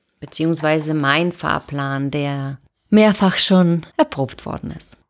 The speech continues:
Für mich gehört zu diesem wichtigen Prozess und lebensverändernden Prozess der Blick in den Rückspiegel.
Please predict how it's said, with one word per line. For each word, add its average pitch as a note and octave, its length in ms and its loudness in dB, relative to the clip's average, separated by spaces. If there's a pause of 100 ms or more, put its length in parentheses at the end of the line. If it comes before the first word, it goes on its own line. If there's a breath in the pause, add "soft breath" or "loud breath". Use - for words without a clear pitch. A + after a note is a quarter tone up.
(180)
Für F3+ 140 2
mich C4 200 4
gehört G#3+ 580 4
zu C3+ 720 -2 (300)
diesem D#3 320 2
wichtigen F#3 420 0
Prozess - 880 0 (640)
und C#3+ 160 0
lebensverändernden C#3 880 4
Prozess - 580 -6 (400)
der E3 160 4
Blick F3+ 260 2
in F#3+ 100 2
den E3+ 120 4
Rückspiegel. - 560 -4